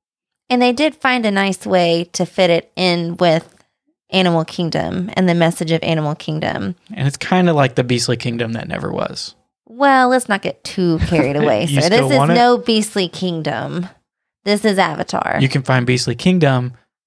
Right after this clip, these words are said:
Speaker 2: down the road at Islands of Adventure.
Speaker 1: Yeah, no kidding. Hagrid, yeah, he has that, the monopoly on that.
Speaker 2: Well, not even Hagrid's, but just that whole Lost Continent area.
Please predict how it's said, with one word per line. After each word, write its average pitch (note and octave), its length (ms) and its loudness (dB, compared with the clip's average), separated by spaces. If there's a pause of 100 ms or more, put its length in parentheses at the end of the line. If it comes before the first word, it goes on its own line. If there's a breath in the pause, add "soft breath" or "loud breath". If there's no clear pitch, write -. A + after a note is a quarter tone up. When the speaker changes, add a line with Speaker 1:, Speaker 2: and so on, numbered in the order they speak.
Speaker 2:
down C3 240 2
the B2 80 0
road A#2+ 460 2
at B2 200 -2
Islands A#2+ 280 0
of A#2 100 -2
Adventure. - 500 -4 (520)
Speaker 1:
Yeah, - 140 -8
no E3+ 200 0
kidding. F3 400 0
Hagrid, F3 720 -2 (520)
yeah, F3 200 -6
he F3 180 0
has E3 220 0
that, - 280 -4 (680)
the E3 80 -6
monopoly D#3 460 -2
on E3+ 140 -4
that. - 280 -4 (400)
Speaker 2:
Well, D3+ 80 2
not G#3 160 4
even B2+ 180 4
Hagrid's, A#2+ 600 0
but - 500 -8
just B2 220 -2
that A#2 140 -2
whole B2 240 2
Lost A#2+ 260 0
Continent B2 420 -4
area. A#2+ 300 -2